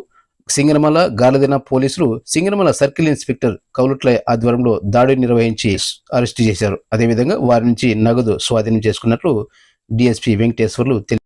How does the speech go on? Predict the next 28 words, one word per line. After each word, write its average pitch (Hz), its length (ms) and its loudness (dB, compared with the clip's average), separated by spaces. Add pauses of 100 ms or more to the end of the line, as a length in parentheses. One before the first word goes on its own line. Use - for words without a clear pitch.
(640)
ఆన్‌లైన్ 165 400 2
బెట్టింగ్ 143 360 0
కార్యక్రమాలపై 127 640 2
ఉక్కుపాదం 180 500 0
మోపాలని 151 440 2
జిల్లా 135 280 2
ఎస్పీ 127 320 0 (200)
ప్రత్యేక 147 380 0
ఆదేశాలతో 123 600 0 (120)
సింగనమల 180 440 -2
సర్కిల్ 143 360 -2
ఇన్స్‌పెక్టర్ 127 460 -2
కౌలుట్లయ్య, 123 480 0 (400)
గార్లదిన 127 400 2
ఎస్ఐ 120 300 -2
గౌస్ 117 280 -2
మహమ్మద్, 127 360 0
సింగనమల 175 460 0
ఎస్ఐ 117 280 -2
రాజశేఖర్ 117 540 -2
సంయుక్తంగా 120 520 0
ప్రత్యేక 190 440 -2
నిఘా 139 240 0
ఏర్పాటు 123 420 -2
చేసి 117 280 -2 (480)
ఆన్‌లైన్ 139 340 2
బెట్టింగ్ 127 400 -2
పాల్పడుతున్నటువంటి 127 760 -2